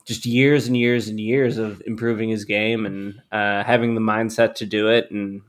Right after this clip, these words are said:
all that. So, yeah, no one else really jumps out to me as being a great fit.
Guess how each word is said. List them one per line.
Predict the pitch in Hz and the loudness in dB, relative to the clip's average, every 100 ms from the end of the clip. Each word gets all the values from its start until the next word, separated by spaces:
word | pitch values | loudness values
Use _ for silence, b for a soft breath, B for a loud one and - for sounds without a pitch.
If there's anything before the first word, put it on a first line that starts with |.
| - | 0
all | 113 110 | 4 4
that. | 101 98 - | 2 -2 -10
So, | - 113 107 101 95 b b b b | 0 4 6 4 0 b b b b
yeah, | 151 139 - | 0 0 -2
no | 143 139 151 202 | 0 2 4 4
one | 247 247 196 139 | 4 2 0 0
else | 127 170 190 - - _ 120 107 | 0 0 -2 -10 -18 _ -14 -8
really | 131 135 147 127 | -2 2 2 2
jumps | 131 120 127 | 4 2 2
out | 110 120 | 0 0
to | 170 | 4
me | 175 | 4
as | 139 | 4
being | 127 117 | 2 2
a | |
great | 107 110 - | 0 -2 -4
fit. | - 120 180 | -2 0 0